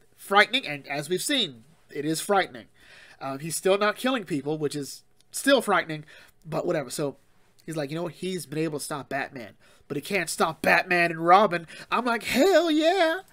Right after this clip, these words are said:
And then there's a really cool moment where Batman and Robin engage, and he talks about how the old moves are coming back here, the sort of,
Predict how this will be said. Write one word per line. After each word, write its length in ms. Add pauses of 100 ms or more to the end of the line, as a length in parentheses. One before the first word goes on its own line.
(380)
And 240
then 180
there's 140
a 60
really 200
cool 160
moment 320
where 340 (160)
Batman 680
and 220
Robin 320
engage, 540
and 80
he 60
talks 380
about 200
how 400 (420)
the 120
old 300
moves 260
are 40
coming 240
back 240
here, 240
the 120
sort 220
of, 160